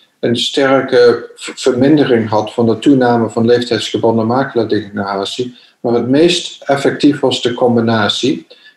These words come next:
van de zink en de vitamine. En dat is, eh, die studie heette de Age-Related Eye Disease Study.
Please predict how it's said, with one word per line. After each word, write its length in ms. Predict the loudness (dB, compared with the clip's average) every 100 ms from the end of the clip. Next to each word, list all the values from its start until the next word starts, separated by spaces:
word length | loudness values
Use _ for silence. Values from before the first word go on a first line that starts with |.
| _
van 200 | -2 0
de 100 | 0
zink 360 | 0 0 0
en 220 | -2 -2 0
de 120 | 0
vitamine. 520 | 0 0 0 0 -2
En 280 | -4 -4 0
dat 360 | 0 0 -4 -4
is, 420 | -2 -2 -4 -4
eh, 300 | 2 4 4 0 -4
die 120 | -2
studie 600 | -2 -2 0 2 2 0
heette 340 | 0 2 2 0
de 200 | 0 0
Age-Related 720 | 0 0 -2 -2 2 2 0 -4
Eye 240 | 0 2
Disease 580 | 2 0 0 -2 -4 -6
Study. 540 | -6 -2 0 2 -2